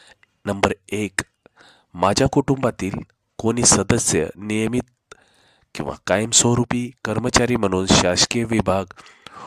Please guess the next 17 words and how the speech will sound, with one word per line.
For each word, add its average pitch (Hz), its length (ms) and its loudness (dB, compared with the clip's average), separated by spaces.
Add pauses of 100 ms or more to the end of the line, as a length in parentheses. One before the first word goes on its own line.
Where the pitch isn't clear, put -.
(140)
उपक्रम, 101 680 2 (240)
मंडळ, 104 480 -2 (260)
भारत 92 280 2
सरकार 107 500 2
किंवा 92 240 -2
राज्य 101 320 0
सरकारच्या 95 640 -2 (760)
स्थानिक 147 460 -2
संस्थेमध्ये 110 720 4 (140)
कार्यरत 78 520 0
आहात - 360 -14
का? - 80 -18 (1700)
आणि 82 260 -8
नंबर 90 340 0
दोनचा 117 280 2
प्रश्न 139 340 0
आहे, 104 280 -4